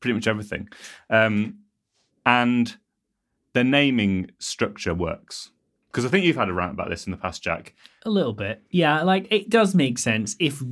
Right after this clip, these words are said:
Speaker 2: you can unpick it. You're exposed to bikes every single day and you make,
Speaker 1: Mm.
Speaker 2: you know, considerations about bike spec for a job. And I just think to the outside punter,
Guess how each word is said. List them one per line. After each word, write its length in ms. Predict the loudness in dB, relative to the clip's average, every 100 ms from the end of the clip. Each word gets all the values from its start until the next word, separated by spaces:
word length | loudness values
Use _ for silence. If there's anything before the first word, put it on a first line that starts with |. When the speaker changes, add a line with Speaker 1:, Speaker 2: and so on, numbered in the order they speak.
| -6
Speaker 2:
you 240 | -2 -2
can 140 | 0
unpick 340 | 0 0 -4 -8
it. 40 |
You're 300 | -4 2 2
exposed 440 | 2 -2 0 0 0
to 60 | 0
bikes 400 | 0 0 -4 -8
every 220 | -4 -4
single 240 | -2 -2 0
day 140 | 0
and 80 | 2
you 60 |
make, 180 | 2 0 0
Speaker 1:
Mm. 140 | -4 -8 -18 -20 _
Speaker 2:
you 60 | -6
know, 140 | -6 -6
considerations 720 | -6 -2 0 0 0 0 -4
about 300 | -2 -4 -4
bike 320 | -4 -4 -8
spec 560 | -10 -6 -6 -6 -10 -20 _ _
for 560 | -14 -6 -2 0 -2 -4 -10
a 60 | -4
job. 380 | 0 0 -2 -8 _ _ _ _ _ _ -6
And 120 | -2
I 80 | 0
just 280 | 0 -2
think 280 | 0 -2 -2 -10
to 400 | -6 -4 -4 -6 _
the 140 | -6 -4
outside 440 | -4 -6 -6 -6
punter, 580 | -4 -4 -4 -6 -10 -10